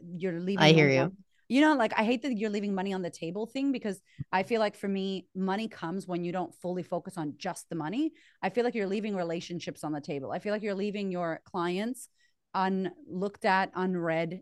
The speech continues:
Speaker 1: Literally, you're not
Speaker 2: Yeah,
Speaker 1: attending to the
Speaker 2: totally.
Speaker 1: people, you know, that chose to follow you. They click the follow button, like, they wanna be there. So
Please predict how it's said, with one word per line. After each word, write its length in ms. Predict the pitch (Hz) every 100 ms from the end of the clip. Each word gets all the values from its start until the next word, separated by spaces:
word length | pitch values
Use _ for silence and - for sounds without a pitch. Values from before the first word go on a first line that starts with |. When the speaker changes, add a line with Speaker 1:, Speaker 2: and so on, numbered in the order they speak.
| -
Speaker 1:
Literally, 400 | 208 240 226 208
you're 160 | 190
not 200 | 190 185 -
Speaker 2:
Yeah, 120 | 131
Speaker 1:
attending 560 | 156 190 180 180 180 -
to 100 | 165
the 80 | 170
Speaker 2:
totally. 80 | 165
Speaker 1:
people, 380 | 165 175 165 - _ _ -
you 80 | 254
know, 60 |
that 140 | 247 226
chose 320 | - 226 254
to 120 | -
follow 300 | - 202 339
you. 160 | 294 156
They 100 | 196
click 240 | - 320
the 80 | -
follow 220 | 285 285
button, 280 | 285 - 170
like, 160 | 170 170
they 100 | 208
wanna 180 | 233 220
be 160 | 233
there. 200 | 226 -
So 280 | - 208